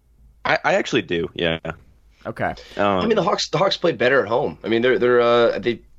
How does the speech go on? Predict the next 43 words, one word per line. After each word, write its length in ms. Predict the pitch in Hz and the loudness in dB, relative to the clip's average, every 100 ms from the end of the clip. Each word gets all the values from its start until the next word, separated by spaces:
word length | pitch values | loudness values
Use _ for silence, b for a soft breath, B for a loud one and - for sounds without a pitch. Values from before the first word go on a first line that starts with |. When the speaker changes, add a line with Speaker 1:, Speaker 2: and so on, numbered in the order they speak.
| - - | -20 -4
Speaker 3:
they've 140 | 120 | -2
been 100 | 107 | 0
the 100 | 143 | 0
road 300 | 107 110 123 | 0 2 0
warriors 420 | 90 110 123 98 90 | 2 0 2 0 0
in 120 | 90 | -2
this, 260 | 87 - | -2 -6
in 220 | - 101 92 | -6 -4 -4
this 100 | - | -2
playoffs. 480 | 101 113 98 - - | 0 2 0 -2 -2
But, 280 | 87 - - b b b b b | -2 -2 -12 b b b b b
I 60 | |
mean, 460 | 110 104 95 90 - 92 | 0 0 -2 -6 -10 -2
look, 240 | 104 92 | 0 2
they, 160 | 104 104 | 0 2
they, 160 | 110 | 2
they 160 | 110 113 | 0 -2
play 160 | 127 | -2
very 320 | 90 98 110 98 | -2 0 2 2
well 220 | 98 92 | 2 2
at 40 | |
home. 220 | 92 95 | 2 0
They 80 | 104 | 0
feed 280 | - - 110 | -2 -2 0
off 180 | 110 - | 0 -2
the 100 | 98 | -4
energy 220 | 98 101 | -2 -2
of 40 | |
the 80 | 92 | -2
crowd. 380 | 90 92 95 - | 0 2 2 0
I 80 | 98 | -2
would 180 | 104 92 | -2 0
not 220 | 95 92 | -2 -2
be 80 | 90 | -4
shocked 420 | - 101 95 92 | -2 2 0 -2
if 60 | - | -6
Trae 220 | 98 95 | 0 2
Young 160 | 92 | 2
comes 200 | 92 87 | -2 -2
out 120 | 85 - | -2 -4
and 100 | 90 | -2
plays. 300 | 87 - - _ _ _ - | 0 0 -6 _ _ _ -20
Speaker 2:
Mm. 140 | - | -6